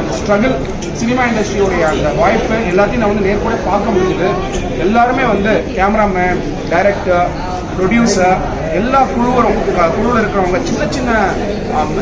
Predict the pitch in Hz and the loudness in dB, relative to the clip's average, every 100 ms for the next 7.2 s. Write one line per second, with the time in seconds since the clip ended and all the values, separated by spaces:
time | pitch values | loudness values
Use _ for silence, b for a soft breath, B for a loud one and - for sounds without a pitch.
0 | 160 156 151 - 151 180 220 - - - | 0 0 0 -4 -2 0 0 0 -2 -2
1 | 180 - - - 202 220 262 254 214 202 | -2 -2 -4 -4 0 2 2 2 2 2
2 | 208 214 170 180 233 220 208 208 185 190 | 2 2 2 2 0 -2 0 0 2 0
3 | 196 202 170 151 165 170 - 170 202 220 | 0 0 0 0 2 0 0 0 0 0
4 | 185 190 - - - - 190 226 240 202 | 0 0 -2 -2 -6 -4 -2 0 2 0
5 | 180 175 208 214 220 208 175 170 165 185 | 0 2 2 0 0 0 0 0 0 0
6 | 185 - 175 185 - - - 196 226 226 | -2 0 -2 -2 -4 -4 -2 0 2 2
7 | 226 202 | 2 0